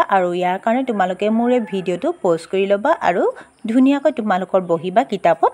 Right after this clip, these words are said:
এইকেইটা লিখি ৰাখিবা। এইবাৰ আমি আলোচনা কৰোঁ এই কুৱেশ্যন আনচাৰৰ লাষ্ট কুৱেশ্যন, কুৱেশ্যন নম্বৰ ফিফটিন।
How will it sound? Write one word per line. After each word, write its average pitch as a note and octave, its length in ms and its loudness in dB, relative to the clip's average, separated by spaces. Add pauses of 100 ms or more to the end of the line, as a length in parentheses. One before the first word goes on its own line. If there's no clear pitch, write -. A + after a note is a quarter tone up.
(100)
এইকেইটা F3 400 -4 (300)
লিখি G#3 260 0
ৰাখিবা। D#3+ 340 -2 (1000)
এইবাৰ A#3 300 4
আমি D4+ 180 4
আলোচনা G#3+ 400 0
কৰোঁ G#3+ 340 4 (160)
এই G#3+ 280 6 (100)
কুৱেশ্যন A#3+ 420 4
আনচাৰৰ A#3+ 520 4
লাষ্ট G3+ 400 0
কুৱেশ্যন, F#3 400 2
কুৱেশ্যন G3 320 0
নম্বৰ F3+ 240 0
ফিফটিন। G3 440 -2